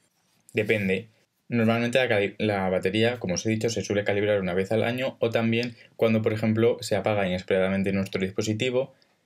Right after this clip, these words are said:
Si estamos mucho tiempo en el uno por ciento, pues puede tardar diez minutos o veinte, o incluso más. O si tarda mucho tiempo en bajar del cien por cien al noventa y nueve por ciento y luego, por ejemplo, del noventa y nueve por ciento en, en dos minutos, pues baja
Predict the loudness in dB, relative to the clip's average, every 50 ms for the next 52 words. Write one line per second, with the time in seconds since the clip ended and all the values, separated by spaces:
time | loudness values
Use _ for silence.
0 | _ _ _ _ _ -6 -2 0 0 2 4 2 2 2 0 0 0 2 2 0
1 | 0 0 -2 -2 -2 -2 -2 -2 0 0 0 2 2 2 0 0 -2 -2 -2 -2
2 | -2 0 0 0 0 0 2 2 0 0 0 -2 -4 -4 -2 0 0 0 0 -2
3 | -6 -12 -18 -20 _ _ -6 -6 -4 -2 0 2 2 2 2 2 0 0 0 -2
4 | -2 -4 -4 -2 -2 0 0 0 0 0 -2 0 0 0 0 0 0 0 0 0
5 | -2 -2 -2 -4 -8 _ _ _ _ _ _ _ _ _ _ _ -2 0 0 0
6 | 0 0 -2 -2 -2 -2 -2 -2 0 0 0 0 0 0 0 0 0 0 0 0
7 | 0 0 -2 0 0 0 2 2 2 2 2 0 0 0 0 0 0 -2 -4 -4
8 | -2 -2 -2 -2 -6 -6 -4 -2 -2 0 0 -2 -2 -2 -2 -2 0 0 0 0
9 | 0 0 0 -2 -2 0 0 0 0 0 -2 -2 -2 -2 -2 0 0 0 0 0
10 | 0 -2 -2 -4 -4 -4 -2 -2 -2 0 0 0 0 0 -2 -2 -2 -2 -2 -2
11 | -2 -2 -2 0 0 0 -2 -4 -4 -2 -2 0 0 0 0 0 -2 -4 -8 -14
12 | _ _ _ -6 -4 -2 -2 -2 -2 -4 -6 -6 -6 -6 -6 -6 -6 -2 -2 -2
13 | -2 -2 -2 -2 0 0 2 2 2 2 2 0 0 -2 -6 -4 -4 -4 -2 -2
14 | -2 -2 -4 -6 -10